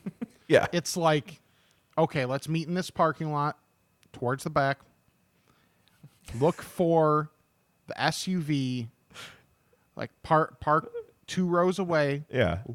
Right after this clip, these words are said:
Speaker 2: Wait for the flash of the lights, <laughs> and then we'll meet in the middle. Put down, p-, put the money down. I will put the bacon down."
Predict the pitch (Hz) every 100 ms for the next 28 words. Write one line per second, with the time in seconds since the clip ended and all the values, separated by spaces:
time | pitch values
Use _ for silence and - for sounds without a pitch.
0 | - _ _ - 139 147 - 165 - 165
1 | 165 175 180 165 160 139 - - - -
2 | - - _ _ _ _ _ _ _ _
3 | - 139 127 151 160 151 151 151 131 147
4 | 139 127 117 113 _ _ _ _ _ _
5 | _ _ _ _ _ _ _ - 175 160
6 | 170 170 175 175 175 _ _ _ _ _
7 | - - _ _ - 147 147 156 175 175
8 | 175 180 202 226 _ _ - 147 151 160
9 | 170 151 165 160 147 127 117 104 98